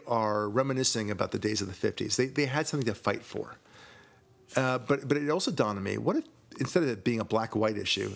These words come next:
that it was, let's say, a Hindu, uh, Muslim thing, right? I mean, exactly the same thing, same geographic location, everything else,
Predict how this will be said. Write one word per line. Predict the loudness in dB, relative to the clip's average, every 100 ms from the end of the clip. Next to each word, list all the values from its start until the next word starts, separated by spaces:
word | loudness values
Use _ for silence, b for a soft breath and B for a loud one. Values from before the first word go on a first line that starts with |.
| 0
that | 0
it | 2
was, | 0 0
let's | -2 2
say, | 2 2
a |
Hindu, | 0 0 0 0 -2 -6 b b b b
uh, | -6 0
Muslim | 0 0 -4
thing, | -10 -14 -16 _ _ _ b b b 0
right? | 0 0
I | 0
mean, | 0
exactly | 2 2 2 2
the | 2
same | 2 0
thing, | 0 0
same | 0 2 0 2
geographic | 0 2 0 0 0
location, | 0 0 -2 0 -2
everything | -4 -2 -2
else, | 0 -2